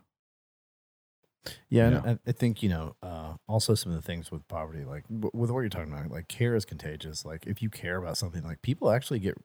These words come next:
Speaker 1: drawn to that.
Speaker 2: Yep.
Speaker 1: You know, it's like, uh, a whole lot more than, like, you know, negativity or nihilism. Like, those things don't really act as magnets very much.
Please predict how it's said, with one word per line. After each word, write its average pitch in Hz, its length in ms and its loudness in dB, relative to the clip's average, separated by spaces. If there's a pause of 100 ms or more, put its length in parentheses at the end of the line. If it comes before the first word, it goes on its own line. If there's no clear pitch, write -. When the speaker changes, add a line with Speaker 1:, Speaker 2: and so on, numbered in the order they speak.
Speaker 1:
drawn 85 280 -6
to - 120 -10
that. 73 240 -10 (100)
Speaker 2:
Yep. 78 220 2 (240)
Speaker 1:
You 104 80 8
know, 90 140 6
it's - 140 -2
like, 85 180 0 (180)
uh, 78 320 -2 (520)
a 120 60 6
whole 147 120 6
lot 156 120 4
more 113 220 4
than, 98 160 2
like, 82 180 0 (100)
you 117 120 2
know, 80 80 0
negativity 80 680 -4
or 73 60 -6
nihilism. 76 560 -8
Like, 73 180 -10
those 110 160 2
things 110 220 2
don't 92 260 -2
really 92 260 -4
act 78 200 -6
as 80 120 -8
magnets 76 460 -6
very 90 220 -2
much. 95 340 0